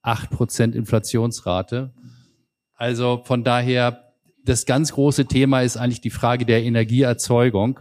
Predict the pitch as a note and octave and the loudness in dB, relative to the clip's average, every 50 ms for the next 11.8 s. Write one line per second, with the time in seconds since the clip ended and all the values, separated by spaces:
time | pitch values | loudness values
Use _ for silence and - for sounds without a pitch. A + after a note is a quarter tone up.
0 | - - A2 A2 A2 A2 G2+ A2 A2+ C3+ C3 B2+ B2 - G2+ B2 B2 - - - | -10 -12 -6 -4 -4 -4 -2 0 0 2 2 2 -2 -4 -2 -4 -4 -4 -4 -8
1 | D3+ _ _ _ _ _ - A#2+ A2+ G#2+ G#2+ A2+ C3 C#3 C3+ B2+ C3+ D3+ D3 - | -8 _ _ _ _ _ -20 -16 -8 -4 -2 0 2 2 4 4 4 4 2 2
2 | - C#3+ B2+ B2 - - - C3+ B2+ B2+ B2 B2 - A2+ A#2+ B2+ A#2+ A#2 D3 E3 | 0 2 0 0 0 -2 -2 0 2 2 2 0 -2 -2 0 2 2 2 2 0
3 | D#3+ - - - _ - - - - _ _ - A#2 A2 C3+ D3 D#3 E3+ F3+ E3 | -8 -10 -10 -12 _ -14 -20 -20 -20 _ _ -4 0 2 2 4 4 2 2 4
4 | E3 D3+ C#3 C#3+ C3+ C3+ C#3 C#3+ D3+ - - D3+ D3 E3 G#3+ G#3+ - - - - | 2 2 2 2 0 0 0 0 -2 0 2 2 2 2 0 -2 -6 -12 -14 -14
5 | _ _ _ _ _ _ _ _ _ _ _ _ _ - - B2+ B2+ A#2 B2 B2+ | _ _ _ _ _ _ _ _ _ _ _ _ _ -2 0 0 2 4 2 4
6 | C3+ C#3+ D3+ D#3+ E3+ F3+ F#3 F#3+ E3 C#3 C3+ B2+ - - - C#3+ D3 E3 F3 F3+ | 4 4 2 2 0 0 -2 -4 -4 -4 -4 -4 -4 -2 0 2 2 4 4 4
7 | F3+ F3+ D#3+ F3 F3+ F3+ - A3 G#3+ A#3+ C4 B3+ - _ _ _ _ _ _ _ | 2 2 2 0 -2 -2 -2 -4 -4 -4 -4 -6 -10 _ _ _ _ _ _ _
8 | _ _ _ _ _ _ _ _ _ _ _ _ - - C#3+ C3 A#2+ C#3+ B2+ C#3+ | _ _ _ _ _ _ _ _ _ _ _ _ -6 -4 -2 2 4 4 4 4
9 | F3 - - F#3 F3 D#3+ C3+ D3 D#3 E3+ E3+ D3+ D#3 D3+ D3 D3+ D3 D3 C#3+ C#3+ | 2 2 2 2 2 2 2 2 2 2 0 0 0 0 2 2 2 2 2 2
10 | C#3+ C#3 C3 B2+ - _ _ - C3 C3 C3+ B2+ - - - - D3 C3+ B2 A#2 | 0 -2 -8 -12 -16 _ _ 0 2 2 2 0 -2 -4 -2 0 0 0 -2 -2
11 | A2+ - - - C3 B2 B2 C#3 D#3+ G3+ A#3 A#3 A3+ A3 G3 | -4 -4 0 2 4 4 4 4 2 2 0 -4 -6 -10 -14